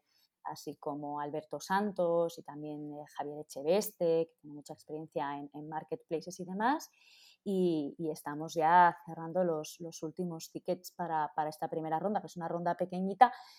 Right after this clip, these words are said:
pero que nos permite llegar a los siguientes hitos, porque nosotros miramos a una internacionalización relativamente temprana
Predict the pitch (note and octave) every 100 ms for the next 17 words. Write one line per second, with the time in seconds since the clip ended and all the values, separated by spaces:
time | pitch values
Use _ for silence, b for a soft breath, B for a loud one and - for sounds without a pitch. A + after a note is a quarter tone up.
0 | - F#3 E3 D3+ D#3 D#3 - D3+ D3+ D#3+
1 | E3+ E3 E3 E3 - E3 E3 E3+ D#3+ F3+
2 | F#3 E3+ D#3 D3 E3 D3 D#3+ E3 D3 D3+
3 | D#3 D#3 D3+ - C#3+ C#3+ - C#3+ D3 D#3
4 | D#3 D3 D3 D3+ D#3 D#3 - D3 C#3+ D#3
5 | D3+ D#3